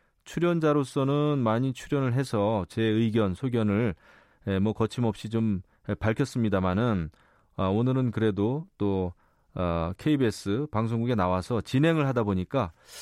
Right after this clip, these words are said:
그런 어려운 점들이 좀, 아, 있으심-, 있습니다. 네, 이런 점을 우리 청취자 여러분들께서,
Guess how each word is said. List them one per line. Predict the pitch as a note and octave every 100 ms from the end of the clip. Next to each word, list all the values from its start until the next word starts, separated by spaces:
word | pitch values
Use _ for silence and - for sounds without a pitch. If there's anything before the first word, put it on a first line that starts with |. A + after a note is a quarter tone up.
| - - -
그런 | A#2+ B2+ C3 B2
어려운 | G#2 A#2 B2+ A#2+
점들이 | A2 G#2+ G#2 G#2+
좀, | G#2+ G#2 G2+ _ _ _
아, | - F#2 F2+
있으심-, | - B2 B2 A2 A2 -
있습니다. | B2+ - B2+ F#2+ F#2 F2 E2 A2+
네, | F#2+ G2
이런 | A2 A#2+
점을 | A2 G#2 A2 A#2 E2 - _ _ _ _ _ _ - - _ _
우리 | - A#2+
청취자 | F3+ F3 E3+ D3
여러분들께서, | A#2+ C3 B2+ A2+ G#2 G#2+ C#3+